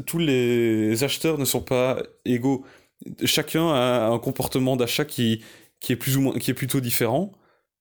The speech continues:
Personne n'a, n'a exactement la, la même manière de penser. Et du coup, si on voulait pouvoir recapter ce, ce trafic-là qui était venu, qui avait lu le contenu et qui était parti sans acheter, eh bien, on devrait, on devait de nouveau payer des publicités,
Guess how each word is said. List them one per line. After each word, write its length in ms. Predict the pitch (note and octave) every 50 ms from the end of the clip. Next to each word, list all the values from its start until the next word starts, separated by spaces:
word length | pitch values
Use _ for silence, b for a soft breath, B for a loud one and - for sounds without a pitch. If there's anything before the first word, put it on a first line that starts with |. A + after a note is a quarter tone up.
| _ _ -
Personne 360 | - C3 - - D3 C#3 C3
n'a, 200 | B2 A#2+ A2 G2+
n'a 140 | A#2 B2 A#2+
exactement 460 | A#2+ A#2 B2+ B2 - - B2+ B2+ C3
la, 80 | B2 A#2+
la 80 | A#2+
même 180 | A#2 B2 C3 C#3
manière 320 | C3+ C3 B2 B2 A#2+ A#2
de 80 | A#2 A2
penser. 440 | G#2+ - A#2+ A2 - - E3 F#3 F#3 B B B B B B B B B B _ -
Et 160 | B2+ B2+ C3
du 220 | - C#3 B2+ B2+
coup, 320 | - - G3 G#3 A3 A3 - B B B B B B B
si 180 | - - - G#3+
on 120 | G#3+ G3+
voulait 260 | F3+ D#3 E3 E3+ F#3
pouvoir 440 | F#3 - - C#3+ C3+ D3 D3 C3+ C3+
recapter 540 | E3 F3+ F3 - E3 D#3+ - - - E3 E3+
ce, 260 | D#3+ - - C3 B2
ce 160 | A2+ - -
trafic-là 480 | A#2+ - C3 A#2+ - C#3 B2+ - - D#3
qui 140 | D3 - C3
était 180 | A#2 - B2+
venu, 320 | A#2 A#2+ B2+ C3 C#3 C#3+ D3
qui 140 | C#3+ - A#2+
avait 200 | A2 G#2+ A#2+ A#2
lu 140 | C3 D#3
le 60 | E3 D#3+
contenu 420 | - D3+ C#3+ C#3 - D#3 D#3 D3+ B B B B B B
et 80 | B2 A#2
qui 100 | - C3
était 160 | B2 - B2+
parti 300 | - C3+ C3 - - B2+
sans 200 | - - A2+ A#2
acheter, 360 | A#2 A2+ - - - G3+ G3+ G3+ b b b b b b b
eh 80 | A#2
bien, 120 | A#2 D3 F3
on 60 | E3
devrait, 400 | C3+ A#2+ A2+ A#2 C3+ C#3+ F3+ - -
on 80 | C3
devait 300 | B2 B2 B2 B2+ D#3 D#3+
de 140 | C#3+ C3+ D#3+
nouveau 300 | F3+ F#3 E3+ D3+ E3+ E3+
payer 200 | E3+ D#3 C3+ C3+
des 140 | B2+ C3 B2+
publicités, 640 | - B2 B2 B2 - - - - E3 E3+ F#3 G3+